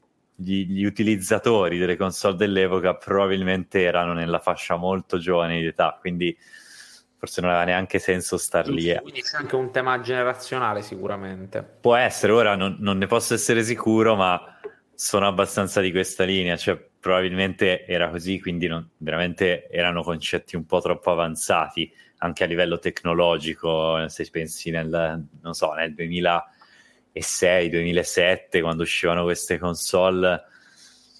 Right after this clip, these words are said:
Speaker 1: chi veramente poteva capire uno che parlava di F P S? Certo, di risoluzione sicuramente sì, e infatti quella ce l'hanno venduta, ma anche poi ne-,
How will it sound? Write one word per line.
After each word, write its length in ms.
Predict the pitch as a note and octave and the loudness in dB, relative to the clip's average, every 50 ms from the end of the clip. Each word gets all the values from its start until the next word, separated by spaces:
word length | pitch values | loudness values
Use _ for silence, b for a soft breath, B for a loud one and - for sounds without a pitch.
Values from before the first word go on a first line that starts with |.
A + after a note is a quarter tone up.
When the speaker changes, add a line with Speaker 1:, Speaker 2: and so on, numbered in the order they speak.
| b b b b - - _ _ - - _ - | b b b b -20 -20 _ _ -20 -20 _ -18
Speaker 1:
chi 320 | - - - G2 G2 G2 | -12 -6 -2 0 2 2
veramente 640 | F2+ F2+ E2+ F2 E2+ F2 F2 F2 E2+ E2 - F#2+ | 4 4 2 2 2 2 2 0 0 0 0 0
poteva 320 | E2 F2+ - F#2+ F2+ F2 E2 | 0 0 2 2 2 2 2
capire 600 | - F2 - - - F2+ F2 F#2+ F#2 F#2 F2+ F2 | 2 0 -2 -2 -4 -2 0 2 2 4 4 2
uno 300 | F2 F2 F2+ F2+ F#2 F2 | 2 0 0 -2 -2 0
che 100 | - F2 | 0 0
parlava 400 | - F2 E2 E2 E2+ E2 E2 E2 | 0 0 0 2 2 2 2 2
di 140 | E2 E2+ E2 | 0 -2 -4
F 240 | - - - E2+ | -4 -6 -8 -8
P 320 | D#2 - F2+ F2+ F2+ F2 E2+ | -6 -2 0 2 4 4 2
S? 440 | E2+ - - - - - E2+ D#2 - b b b b b b b | 0 -2 -4 -4 -2 0 0 0 -2 b b b b b b b
Certo, 340 | - - A#2 G#2+ G2+ - G2+ | -4 0 2 2 2 0 -2
di 120 | F2 F#2+ | -2 0
risoluzione 720 | F#2 F#2+ - - G#2 F#2 F#2 - - - - A2 A2 A2+ G#2 | 0 -2 -2 -2 -2 -2 -2 -2 -2 0 2 2 4 2 0
sicuramente 640 | - - F#2 F2+ F#2+ F2+ F2+ F#2 F#2+ F#2+ F#2+ - F#2 | -2 -2 -2 0 2 4 4 4 2 0 -2 -4 -6
sì, 340 | - - - - G#2 F2+ E2 - | -6 -4 -2 -2 -2 -2 0 -2
e 80 | F#2+ G2 | -2 -2
infatti 520 | F2+ - - G2 F2 E2 - - G2 E2+ | -2 -2 0 0 0 0 -2 -4 -6 -2
quella 260 | - F#2 F2 F2+ F2+ | 0 0 2 2 0
ce 160 | E2 - - | -2 -2 0
l'hanno 280 | F2 E2 E2 E2 E2 E2+ | 0 0 0 0 0 -2
venduta, 1000 | E2 E2 D#2+ D#2+ E2 E2+ E2+ E2 D#2+ D#2+ F2 E2 D#2+ D#2+ D#2 D2+ D#2 D#2 D2+ - b b b b b b b b _ - - - - | -2 -2 -2 -2 -4 -4 -4 -4 0 2 2 2 4 2 2 2 0 0 -2 -6 b b b b b b b b _ -12 -12 -6 -2
ma 100 | - F2 | 0 0
anche 280 | F2+ F2 E2+ - G2+ F#2 | 0 0 -2 -2 -4 -4
poi 240 | - F2 F#2+ F#2 F2+ | -2 -4 -4 -2 -2
ne-, 180 | F#2 F#2 - | -4 -6 -6